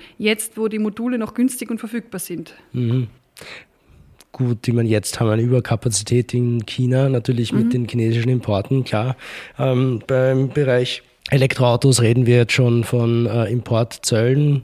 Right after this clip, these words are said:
Speaker 1: Mhm.
Speaker 2: Ja. Äh, steht natürlich, äh, ist es auch nicht im Bereich des Unmöglichen, dass es für P V, ähm, Module oder Komponenten auch diskutiert wird.
Speaker 1: Für die, für die Anlagenbetreiber wäre das nicht gut.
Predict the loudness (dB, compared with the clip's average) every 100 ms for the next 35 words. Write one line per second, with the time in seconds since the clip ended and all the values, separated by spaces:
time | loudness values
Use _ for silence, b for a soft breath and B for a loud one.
0 | 0 2 2 0 B B B B B -20
1 | -18 -14 -10 -8 -8 -6 -6 -6 -6 -8
2 | -8 -8 -6 -6 -2 0 2 2 2 4
3 | 2 0 0 2 2 2 2 2 0 0
4 | 0 0 -4 -6 0 0 2 2 4 2
5 | 2 2 4 4 4 2 2 0 -2 -2
6 | -2 0 0 _ _ -4 0 2 2 0
7 | B B B B B 0 2 2 2 2
8 | 4 4 2 2 0 2 2 2 0 2
9 | 2 2 2 0 -2 -6 -6 -4 -4 -2
10 | -4 -6 B B -4 0 0 0 -4 -6
11 | -4 -2 0 0 -2 -4 -6 -6 -4 -4
12 | -4 -4 -6 -8 -4 -2 -4 -14 -16 -16
13 | -20